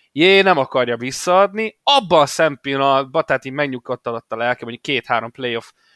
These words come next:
ö, futamnál, abban a szempillanatban püf, kiütni úgy, hogy tényleg nem kell már sok, ahogy te is mondtad, Zoli, ezeknek a nascar autóknak mostanában, hogy kitörjön ott a bal hátsó vagy jobb hátsó kerék, ott a futómű,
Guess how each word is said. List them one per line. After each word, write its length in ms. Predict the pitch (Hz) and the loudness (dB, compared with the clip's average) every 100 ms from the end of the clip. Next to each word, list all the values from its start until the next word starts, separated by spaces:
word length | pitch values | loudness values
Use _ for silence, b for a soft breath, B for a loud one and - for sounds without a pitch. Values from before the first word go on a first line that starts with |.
| _ | _
ö, 200 | - 120 | -8 -6
futamnál, 760 | - 139 127 110 120 180 208 - b b - | -6 -4 -4 -2 0 2 2 0 b b 2
abban 360 | 294 208 151 | 2 4 2
a 40 | 139 | 0
szempillanatban 800 | - 165 135 156 170 160 151 - | 2 0 0 -2 0 0 -2 -6
püf, 440 | 185 139 - - _ _ _ _ _ | -6 -8 -8 -16 _ _ _ _ _
kiütni 520 | - 240 233 - 165 - | -6 -2 -2 -4 -8 -6
úgy, 280 | 214 208 - | -6 -6 -4
hogy 180 | 143 | -8
tényleg 540 | - 196 180 143 131 _ _ | 0 2 4 2 -2 _ _
nem 200 | 247 302 | -2 0
kell 200 | - 160 | 2 2
már 200 | 135 131 | 4 2
sok, 220 | - 139 | 0 -4
ahogy 180 | 139 135 | -2 -4
te 120 | - | -2
is 140 | 151 - | -4 -4
mondtad, 340 | 123 123 120 | -10 -8 -8
Zoli, 300 | 120 127 127 _ b b b | -6 -6 -6 _ b b b
ezeknek 420 | 127 135 - 127 | -4 -4 -4 -8
a 40 | |
nascar 400 | 123 131 - 131 | -6 -6 -2 0
autóknak 460 | 127 120 127 123 123 | 0 -4 -10 -12 -10
mostanában, 680 | 135 160 185 175 170 180 180 b b | -8 -2 2 4 4 2 -2 b b
hogy 200 | - 311 | -12 -10
kitörjön 520 | 269 320 - 277 254 226 | -8 -8 0 2 2 0
ott 220 | 214 - | -2 -4
a 60 | |
bal 220 | 202 214 180 | -2 0 2
hátsó 360 | 160 147 - | 0 -2 -2
vagy 100 | 156 | -4
jobb 160 | 160 160 | -4 -6
hátsó 380 | 147 123 - 110 | -4 -4 -4 -12
kerék, 380 | - 180 165 123 | -4 -2 -2 -8
ott 140 | - | -12
a 40 | |
futómű, 600 | - - - 160 147 131 | -16 -20 -10 -6 -6 -8